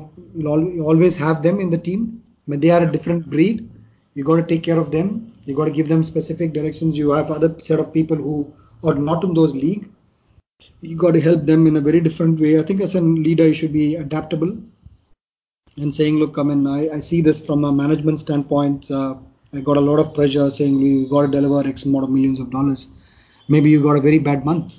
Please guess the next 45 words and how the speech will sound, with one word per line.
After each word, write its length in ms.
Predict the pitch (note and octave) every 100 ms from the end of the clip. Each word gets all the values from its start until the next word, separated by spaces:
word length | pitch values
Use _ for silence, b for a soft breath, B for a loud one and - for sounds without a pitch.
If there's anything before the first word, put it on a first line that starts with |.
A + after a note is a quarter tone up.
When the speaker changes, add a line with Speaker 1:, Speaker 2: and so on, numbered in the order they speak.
| - C3+
Speaker 1:
Uh, 260 | B2+ B2+ C3 - _ - C#3+
doesn't 280 | D3 D3+ D3
mean 240 | D#3 D#3+
that, 320 | D3 C3+ - C#3+
uh, 420 | C#3 C3+ C3+ C3 C3+
you're 120 | C3+
gonna 220 | C3+ C#3 C3
have 80 | C#3
a 80 | C3+
very 180 | C3+ C3+
bad, 260 | C3 C3 B2+ C3
uh, 260 | C3 C3 B2+ -
next 200 | D#3 E3
month, 200 | D3+ A2 A2 - -
right? 180 | D3 F#3+ B B B B B -
Speaker 2:
Yep. 80 | -
Speaker 1:
So 100 | C3+
you 140 | C3+
gotta, 380 | C3+ C#3+ C#3 C#3
you 60 | C3+
gotta 320 | C#3+ C#3 C#3
say, 220 | - C#3
"Chin 200 | C3+ C#3+
up, 200 | D#3+ -
uh, 220 | D3+ C3+ C3+ C3
move 140 | C3+ C#3
on 80 | C#3
to 60 | C#3
the 40 | C3
next, 400 | C3+ C3+ - -
uh, 260 | C3+ C3 B2 A#2
next, 400 | C#3 - - -
uh, 100 | C3+ B2+
ba-, 200 | C3+ C3 - C#3
battle. 240 | C#3 F#3 E3+
Let's, 180 | C#3 -
let's 200 | C#3 C#3
move." 220 | D3+ F3+ - - _ _ - b b b
So 140 | -
I 40 | D3
think 140 | F3
it's, 280 | E3+ - -
uh, 260 | D#3 D3+ C#3+ D3+
they 120 | D#3+
will 100 | E3+